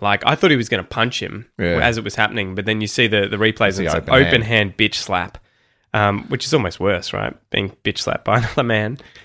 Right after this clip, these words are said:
Speaker 1: Um, and then, uh, Will Smith just turns around and walks back off stage, sort of tightening his suit
Speaker 2: Yeah.
Speaker 1: up.
Speaker 2: And you think, "Well, that's it. It's
Speaker 1: You think it's
Speaker 2: over."
Speaker 1: staged, right?
Speaker 2: Yeah.
Speaker 1: At that time, you're like, "Oh, wow, okay, it's a sort of
Speaker 2: Yeah.
Speaker 1: slapstick comedy in the middle of the Oscars, lol."
Speaker 2: Yeah.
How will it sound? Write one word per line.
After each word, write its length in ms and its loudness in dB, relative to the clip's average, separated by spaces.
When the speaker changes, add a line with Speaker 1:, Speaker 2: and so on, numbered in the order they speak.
Speaker 1:
Um, 460 4
and 200 6
then, 260 6
uh, 260 6
Will 160 6
Smith 200 0
just 200 0
turns 220 2
around 140 2
and 80 -2
walks 180 -2
back 220 2
off 100 -2
stage, 380 4
sort 180 -6
of 80 -16
tightening 320 -2
his 120 -2
suit 200 4
Speaker 2:
Yeah. 100 0
Speaker 1:
up. 100 -4
Speaker 2:
And 140 4
you 60 4
think, 340 2
"Well, 100 2
that's 240 4
it. 260 0
It's 120 0
Speaker 1:
You 40 4
think 180 6
it's 100 4
Speaker 2:
over." 100 2
Speaker 1:
staged, 440 2
right? 220 2
Speaker 2:
Yeah. 200 4
Speaker 1:
At 120 2
that 140 2
time, 200 0
you're 120 4
like, 200 6
"Oh, 160 8
wow, 280 6
okay, 240 4
it's 180 0
a 120 -2
sort 180 -4
of 80 2
Speaker 2:
Yeah. 60 0
Speaker 1:
slapstick 760 0
comedy 400 0
in 80 -2
the 60 0
middle 220 2
of 140 -2
the 80 0
Oscars, 400 -2
lol." 280 4
Speaker 2:
Yeah. 200 -4